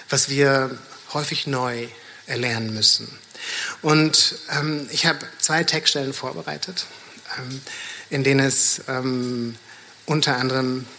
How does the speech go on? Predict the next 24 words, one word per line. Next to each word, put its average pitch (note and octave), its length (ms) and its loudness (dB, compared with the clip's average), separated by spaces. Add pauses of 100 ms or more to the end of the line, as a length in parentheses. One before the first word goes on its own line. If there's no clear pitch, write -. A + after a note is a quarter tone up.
(140)
um C#3 300 2
diese C3 280 2
Unsicherheit A#2+ 760 -2
geht. D3 340 -2
Und C3 100 -6
ich B2 140 -4
muss C3 80 2
dazu C#3 320 4
auch C3 120 0
sagen, B2+ 360 4
dass, A#2 240 2 (460)
äh, B2 200 2
diese, B2 600 2 (420)
ähm, A2+ 380 -4 (340)
ja, B2 320 -4 (1120)
ähm, A2+ 260 -6
diese A#2 320 -2 (100)
Unsicherheit, C3 720 4
die B2+ 60 0
unsere B2 240 0
Existenz B2+ 540 0
immer C3 220 0
mehr B2 200 0
bestimmt, C#3+ 720 4